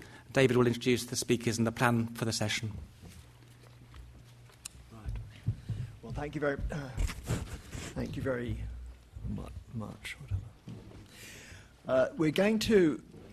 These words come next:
Speaker 2: do this in the following order. First of all, Bob Rowthorn's going to talk, then I'll talk, and then Wendy will talk. So can I introduce, first of all, Bob Rowthorn, who's,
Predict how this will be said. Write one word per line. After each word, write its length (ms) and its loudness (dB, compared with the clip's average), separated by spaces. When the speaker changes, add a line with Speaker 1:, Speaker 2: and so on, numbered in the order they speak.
Speaker 2:
do 200 8
this 320 4
in 80 -4
the 40 -6
following 460 2
order. 180 2
First 360 2
of 120 -6
all, 380 6
Bob 220 2
Rowthorn's 540 0
going 200 -4
to 100 -8
talk, 440 -2
then 440 4
I'll 220 -4
talk, 440 -4
and 560 0
then 600 0
Wendy 540 -6
will 260 -6
talk. 260 -10
So 280 0
can 180 -2
I 220 0
introduce, 400 -4
first 280 0
of 80 -10
all, 160 2
Bob 280 -2
Rowthorn, 720 -2
who's, 500 0